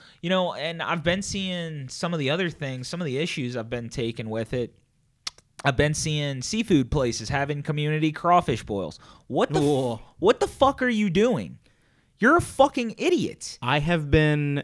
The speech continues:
Speaker 2: um, frequenting my local Chinese food place because people are racist.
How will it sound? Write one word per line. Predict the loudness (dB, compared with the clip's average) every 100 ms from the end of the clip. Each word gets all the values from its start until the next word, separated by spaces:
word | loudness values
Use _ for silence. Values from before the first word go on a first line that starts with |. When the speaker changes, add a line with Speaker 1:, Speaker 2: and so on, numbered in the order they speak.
| -4
Speaker 2:
um, | 0 2 4 2 0
frequenting | 0 0 2 0 0 -2 0 -4 -4
my | 0
local | 4 4 4 0
Chinese | 2 2 2 2
food | -2 2
place | 2 2 0 -12 -16 _ _ -8
because | -4 -4
people | 0 2 4 2
are |
racist. | 0 -2 2 0 0 -8 -12